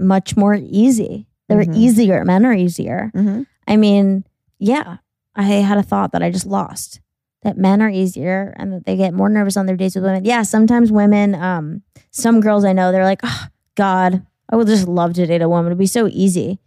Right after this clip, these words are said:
Speaker 1: And it's like, yeah, being in, like, a relationship with a woman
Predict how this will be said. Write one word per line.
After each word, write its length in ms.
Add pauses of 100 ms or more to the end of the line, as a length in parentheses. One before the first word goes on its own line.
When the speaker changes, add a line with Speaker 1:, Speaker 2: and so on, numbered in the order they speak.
(400)
Speaker 1:
And 80
it's 100
like, 180
yeah, 160
being 360
in, 360
like, 220
a 40
relationship 800
with 100
a 80
woman 500